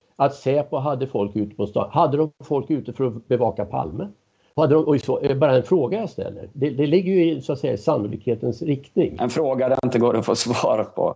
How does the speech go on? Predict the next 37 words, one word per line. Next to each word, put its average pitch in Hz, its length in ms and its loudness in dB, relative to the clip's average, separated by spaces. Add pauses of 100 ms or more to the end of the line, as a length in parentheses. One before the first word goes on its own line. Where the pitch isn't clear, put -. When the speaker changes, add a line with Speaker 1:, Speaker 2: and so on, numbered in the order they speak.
(140)
Speaker 1:
Jo, 196 440 2
det 170 80 0
gör 190 100 2
det 240 80 0
visst 214 280 -6
det, 113 120 0
för 147 120 0
det 127 80 2
finns 147 220 -2
fortfarande 190 640 0
människor 123 560 2 (160)
i 180 120 4
livet. 143 480 2 (540)
Och 139 100 4
jag 123 120 4
kan 147 160 0
namnge 165 680 2
några 151 360 0
om 123 120 -4
ni 123 100 -4
vill, 87 240 -6 (460)
fast 151 180 -2
inte 120 200 2
här, 110 260 -4 (380)
som 143 220 0
skulle 139 300 0
kunna 131 280 -2
svara 143 300 0
på 202 100 -4
den 127 200 -4
frågan. - 360 -10 (240)
Och 139 180 -2
pa-, 151 100 -2
och 139 200 0
som 156 160 4
jag 147 100 4
säger, 151 380 0